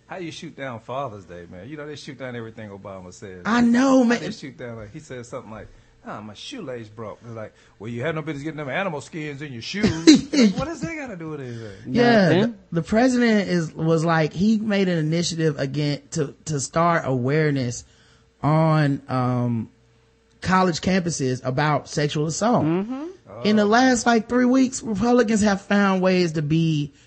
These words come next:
Speaker 2: for sexual assault.
Speaker 3: Assault and for
Speaker 1: Oh.
Speaker 3: rape.
Speaker 2: It's like, it ain't even that big a deal. The numbers is
Speaker 3: A lot of
Speaker 2: over.
Speaker 3: these women lying.
Speaker 2: Yeah,
Speaker 1: I know,
Speaker 2: y-,
Speaker 1: right?
Speaker 2: y'all need to stop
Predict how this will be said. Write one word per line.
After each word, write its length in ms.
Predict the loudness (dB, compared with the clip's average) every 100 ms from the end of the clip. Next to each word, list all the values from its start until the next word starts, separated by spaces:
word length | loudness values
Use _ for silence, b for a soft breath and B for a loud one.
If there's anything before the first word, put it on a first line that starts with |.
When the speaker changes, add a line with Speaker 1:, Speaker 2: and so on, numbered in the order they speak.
| b
Speaker 2:
for 360 | -6 0 2 2
sexual 400 | 2 0 0 -4
assault. 200 | -2 2
Speaker 3:
Assault 200 | 2 2
and 120 | -2
for 260 | -2 0 0
Speaker 1:
Oh. 40 | 2
Speaker 3:
rape. 320 | 0 -2 -2
Speaker 2:
It's 120 | 0
like, 160 | 2 4
it 100 | 4
ain't 220 | 4 4
even 220 | 4 2
that 180 | 2 2
big 180 | 0 0
a 40 |
deal. 720 | 0 2 4 4 4 4 2
The 100 | 0 0
numbers 380 | 2 4 2
is 140 | 0 0
Speaker 3:
A 80 | 2
lot 60 |
of 20 | 4
Speaker 2:
over. 80 | 4
Speaker 3:
these 160 | 4 6
women 300 | 6 6 4
lying. 600 | 4 6 6 4 4 4
Speaker 2:
Yeah, 340 | 2 2 0
Speaker 1:
I 40 |
know, 80 | -2
Speaker 2:
y-, 180 | -2 -4
Speaker 1:
right? 100 | 0
Speaker 2:
y'all 260 | 2 4 4
need 200 | 2 2
to 60 |
stop 400 | 0 2 2 2